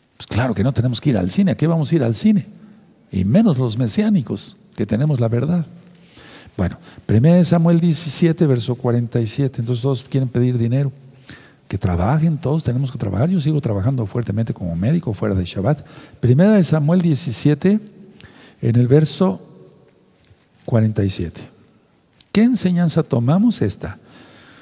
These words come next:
"Y sabrá toda esta congregación que Yahweh no salva con espada y con lanza, porque de Yahweh es la batalla, y Él os entregará en vuestras manos, en nuestras manos". Si de Él es la batalla,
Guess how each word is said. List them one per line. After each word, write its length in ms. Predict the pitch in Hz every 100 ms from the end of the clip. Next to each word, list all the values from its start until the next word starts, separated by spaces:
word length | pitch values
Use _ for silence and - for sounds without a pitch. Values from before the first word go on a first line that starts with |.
| _ -
"Y 160 | 143
sabrá 420 | - 165 151 196
toda 180 | 185 180
esta 200 | 180 180
congregación 600 | 165 139 127 123 110 165
que 140 | 143 123
Yahweh 300 | 139 143 131
no 100 | 127
salva 280 | 135 127
con 180 | 120 104
espada 440 | 98 - 156 165 156
y 40 |
con 240 | - 110
lanza, 340 | 107 101 90 90
porque 400 | - 117 101 107
de 160 | 110
Yahweh 320 | 104 139 170 156
es 80 |
la 120 | 156 151
batalla, 640 | 147 - 156 147 107 90 - - - - _ _
y 220 | - 104
Él 220 | 135 185 196
os 160 | 123
entregará 580 | 131 113 110 110 143 160
en 80 | 123
vuestras 380 | 110 - 107 -
manos, 760 | 82 82 - - - - - _
en 100 | 113
nuestras 300 | 104 92 95
manos". 420 | 85 85 104 - - _ - - - -
Si 240 | - - 98
de 140 | 120
Él 80 | 170
es 100 | 165
la 100 | 185
batalla, 720 | 185 180 180 175 180 202